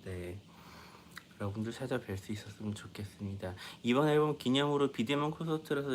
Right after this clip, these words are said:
해줬으면 좋겠다. 어, 나도 좋겠다, 그러면. 홍대 갈 때마다 기웃기웃하는데, 제가 홍대, 홍-, 홍대 바로 옆에 사는데,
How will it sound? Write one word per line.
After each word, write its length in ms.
해줬으면 460
좋겠다. 720
어, 180
나도 300
좋겠다, 560
그러면. 420
홍대 260
갈 180
때마다 320
기웃기웃하는데, 1080
제가 920
홍대, 1900
홍-, 300
홍대 580
바로 300
옆에 260
사는데, 640